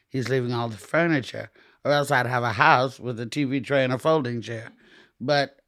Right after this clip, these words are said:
I'm saving them from having to pack that furniture,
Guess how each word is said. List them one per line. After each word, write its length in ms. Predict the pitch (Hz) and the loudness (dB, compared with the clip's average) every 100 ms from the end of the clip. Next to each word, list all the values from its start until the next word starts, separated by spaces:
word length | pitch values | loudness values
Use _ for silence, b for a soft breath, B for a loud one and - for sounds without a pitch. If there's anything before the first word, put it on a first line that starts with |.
| - | 0
I'm 220 | 147 175 | 2 2
saving 440 | 160 143 139 127 | 2 2 2 -2
them 460 | 120 165 156 147 139 | 0 2 2 2 -2
from 220 | - 123 | -4 -2
having 260 | 131 123 117 | -2 -2 -4
to 80 | 107 | -6
pack 380 | 113 120 131 | -4 -2 -2
that 260 | - 160 160 | 2 2 2
furniture, 680 | 160 151 143 - 139 139 | 0 0 0 0 2 2